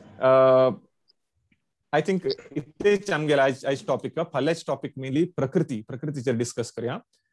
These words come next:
जाल्यार ही हाजेर आमी आतां क्वेश्चन एंड आन्सर, अ, डिस्कस करयता. ताचे पयलीं एक पॉइंट हांव, अ, सांगता म्हणून इच्छा करता की म्हळ्यार आतां सुमार जाणां हांव सांगिल्ले प्रकार आमी पुरा लायफ टायम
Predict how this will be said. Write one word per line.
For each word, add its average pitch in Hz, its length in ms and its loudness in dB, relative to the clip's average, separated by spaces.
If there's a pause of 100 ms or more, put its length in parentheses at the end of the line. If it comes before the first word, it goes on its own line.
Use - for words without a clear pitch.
(180)
जाल्यार 160 200 6
ही 160 140 6
हाजेर 151 360 4
आमी 160 140 2
आतां 147 200 0
क्वेश्चन 156 300 -2
एंड 143 100 -2
आन्सर, 135 320 -6
अ, 120 600 0 (120)
डिस्कस 127 400 -6
करयता. 117 340 -4 (200)
ताचे 180 220 2
पयलीं 202 220 6
एक 190 260 4
पॉइंट 180 320 -2
हांव, 151 400 -2
अ, 131 540 -4
सांगता 135 380 -8
म्हणून 120 520 -8
इच्छा 127 300 -8
करता 117 220 -10
की - 120 -14
म्हळ्यार 113 220 -8 (600)
आतां 156 400 2
सुमार 170 340 2
जाणां 151 220 2
हांव 147 120 2
सांगिल्ले 147 300 0
प्रकार 135 300 -2 (540)
आमी 156 140 -4
पुरा 185 340 2
लायफ 165 360 2
टायम 143 220 -2